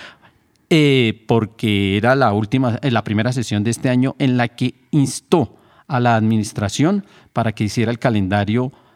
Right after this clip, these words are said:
completo. Es decir, los dos semestres más lo que faltaba, porque adicionalmente, dentro de los informes que entregó el rector, esa era una de las posibilidades.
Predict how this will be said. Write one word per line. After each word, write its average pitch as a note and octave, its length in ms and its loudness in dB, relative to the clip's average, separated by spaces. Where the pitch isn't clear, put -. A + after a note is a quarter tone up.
completo. A#2+ 480 -2
Es G#2 220 -4
decir, D#3 540 -2
los A#2+ 320 -2
dos C#3 160 2
semestres E3 480 -2
más A#2 160 -2
lo G2+ 80 -4
que G#2 100 -6
faltaba, B2 540 0
porque G3 340 2
adicionalmente, D#3+ 880 2
dentro A#2+ 300 2
de A2 60 2
los G#2 100 2
informes C3+ 320 2
que - 60 0
entregó G#2 340 0
el G#2+ 100 2
rector, C3 460 0
esa C3+ 320 2
era C3 160 4
una C3 140 4
de B2+ 60 0
las A#2 140 -2
posibilidades. A#2+ 800 0